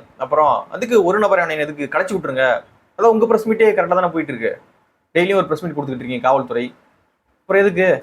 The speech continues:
ம்? இந்த, இந்த, அஹ், போலீஸ் டிபார்ட்மெண்ட் தான் கரூருக்கும் ப்ரொடெக்ஷன் போட்டிருக்காங்க. இன்னைக்கு நாங்க உத்தமர்கள் தான், உத்தமர்கள் தான், சரியா தான் நடந்துக்கிட்டோம் அப்படின்னு வந்து பிரஸ் மீட் கொடுத்துக்கிட்டு இருக்காங்க.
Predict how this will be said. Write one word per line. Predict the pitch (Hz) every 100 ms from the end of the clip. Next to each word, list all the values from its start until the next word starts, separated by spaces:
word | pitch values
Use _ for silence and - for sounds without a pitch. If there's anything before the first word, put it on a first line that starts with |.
| - _ _ _ - - - _ _ _ -
ம்? | 196 - _ _ _ _ _
இந்த, | 185 185 170 147 127 117 110 110 123 - -
இந்த, | 180 175 165 - _
அஹ், | 120 120 117
போலீஸ் | 180 196 175
டிபார்ட்மெண்ட் | 156 143 131 127
தான் | 254 269 165 127 113
கரூருக்கும் | 165 190 156 196 185 139 110 -
ப்ரொடெக்ஷன் | - 156 156 135
போட்டிருக்காங்க. | 120 113 107 101 - _ _ _
இன்னைக்கு | 208 180 208 196
நாங்க | 160 143
உத்தமர்கள் | 143 143 143 120 120
தான், | 139
உத்தமர்கள் | 135 135 127 113 110
தான், | 131
சரியா | 143 131 123
தான் | 120 135
நடந்துக்கிட்டோம் | 123 123 113 127
அப்படின்னு | 113 110
வந்து | 120 110 208 147 - - _ _ _ _
பிரஸ் | 170 180
மீட் | 147
கொடுத்துக்கிட்டு | 123 - -
இருக்காங்க. | 98 82